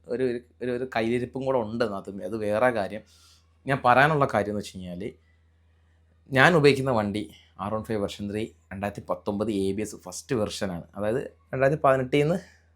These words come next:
ഫസ്റ്റ് ജനുവരി തന്നെ, മാർച്ചിൽ തന്നെ ഇറക്കിയൊരു വണ്ടിയാണ് എൻ്റേത്. അപ്പോൾ അത് ക്വാളിറ്റി ഇഷ്യൂസ് ഉണ്ട്. ഇതുവരെ എനിക്ക് ഇതുവരെ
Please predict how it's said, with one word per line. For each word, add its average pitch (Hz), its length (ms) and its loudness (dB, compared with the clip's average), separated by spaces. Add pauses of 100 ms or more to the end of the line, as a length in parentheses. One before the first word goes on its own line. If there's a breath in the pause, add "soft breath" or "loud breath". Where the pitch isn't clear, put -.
(160)
ഫസ്റ്റ് - 300 -6
ജനുവരി 123 400 2
തന്നെ, 135 280 0 (140)
മാർച്ചിൽ 107 360 -6
തന്നെ 127 180 0
ഇറക്കിയൊരു 117 380 -2
വണ്ടിയാണ് 98 340 -2
എൻ്റേത്. 82 240 -8 (640 soft breath)
അപ്പോൾ 143 200 0
അത് 127 260 2 (400)
ക്വാളിറ്റി 160 340 0
ഇഷ്യൂസ് 175 280 -2
ഉണ്ട്. 170 180 0
ഇതുവരെ 156 360 0
എനിക്ക് 170 220 -4
ഇതുവരെ 214 480 -2